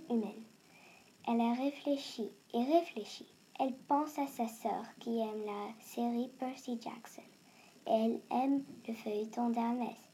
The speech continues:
Et puis elle réfléchit. Elle se demande ce qui est in-, intéressant dans les deux histoires.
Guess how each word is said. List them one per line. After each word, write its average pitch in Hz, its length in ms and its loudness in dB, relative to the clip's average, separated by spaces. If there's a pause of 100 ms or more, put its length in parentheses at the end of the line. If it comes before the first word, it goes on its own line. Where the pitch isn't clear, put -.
(240)
Et 247 60 -2
puis 320 300 2
elle 233 300 2
réfléchit. 226 540 -10 (400)
Elle 339 160 4
se 349 200 2
demande 220 300 0 (2250)
ce - 580 -6 (120)
qui 359 240 2
est - 80 0 (180)
in-, 285 200 2 (280)
intéressant 277 840 0
dans 269 180 0
les 240 180 0
deux 277 380 0
histoires. 240 480 -6